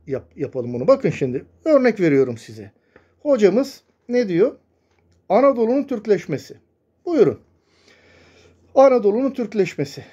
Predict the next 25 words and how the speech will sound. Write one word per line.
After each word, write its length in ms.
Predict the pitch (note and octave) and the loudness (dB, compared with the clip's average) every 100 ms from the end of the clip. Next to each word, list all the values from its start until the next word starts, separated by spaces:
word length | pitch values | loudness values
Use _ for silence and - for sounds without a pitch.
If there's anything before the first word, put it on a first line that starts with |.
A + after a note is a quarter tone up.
| _ _ - - | _ _ -20 0
Bakın 280 | C#4+ - C#3 | 2 2 -4
şunu 340 | - C#4+ D#4 | -4 -2 0
sorma. 400 | - B3+ A#3 F#3 | 2 2 2 -2
Şimdi 320 | - C4 C#4+ G3+ E3 - _ - | -8 -8 -6 -6 -10 -20 _ 0
ben 300 | B3 A#3 A#3 | 2 0 -6
bu 260 | F3+ G#3+ B3+ | -8 -4 2
yayını 360 | G3+ E3 D3 | 4 4 2
yapmadan, 640 | C#3+ A3 A#3 F3 C#3 B2+ G2+ _ _ _ _ _ | 2 0 -2 -4 -2 -2 -8 _ _ _ _ _
ben 240 | E3 F#3 D#3 | -2 0 0
bu 60 | |
yayını 320 | E3 D3 C3+ C3 | 2 2 2 2
yapmadan 640 | G3+ G3+ C3+ B2 B3 C#4 _ _ _ _ - | 0 0 -12 -8 -8 -8 _ _ _ _ -4
diyelim 280 | B3+ E3+ C#3+ | 0 2 0
ki 100 | D#3+ | 0
yirmi 200 | F#3+ G3+ | 2 4
altı 240 | F3+ F3 | 2 2
Ocak'ta 560 | D#3+ B2+ A#2 - B3 B3+ _ _ | -2 -2 -6 -4 -4 -6 _ _
yine 220 | C4+ A3+ | 0 0
gittim 380 | D3 C#3 C3+ B2 | 0 -4 -10 -8
bugünkü 400 | C#3 E3+ D3+ - | -6 -4 -4 -6
gibi 260 | B2 C3 G#3+ | -10 -8 -4
ve 60 | G3 | -2
geçen 320 | D#3+ E3 E3 | 0 0 -2
haftaki 380 | C3 - A2 A#2+ | -2 -6 -14 -10
gibi 260 | A#2+ A3+ | -2 -2